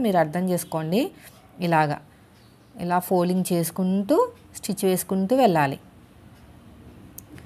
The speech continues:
నేను ఫస్ట్లో స్టార్టింగ్లో కుట్టేటప్పుడు బ్లౌజులు ఇలాగే కుట్టేదాన్ని స్లోగా. ఇప్పుడైతే ఫాస్ట్గానే వెళ్ళిపోతున్నాను, కానీ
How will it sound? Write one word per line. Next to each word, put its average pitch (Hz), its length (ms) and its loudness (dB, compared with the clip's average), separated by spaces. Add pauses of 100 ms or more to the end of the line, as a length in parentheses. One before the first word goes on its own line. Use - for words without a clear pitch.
(2250)
నేను 202 220 2 (200)
ఫస్ట్లో 220 400 4 (180)
స్టార్టింగ్లో 208 580 4
కుట్టేటప్పుడు 202 540 2
బ్లౌజులు 175 400 4
ఇలాగే 180 340 4
కుట్టేదాన్ని 175 540 0
స్లోగా. 165 400 0 (920)
ఇప్పుడైతే 185 440 0
ఫాస్ట్గానే 190 460 4
వెళ్ళిపోతున్నాను, 175 680 -2
కానీ 180 280 -2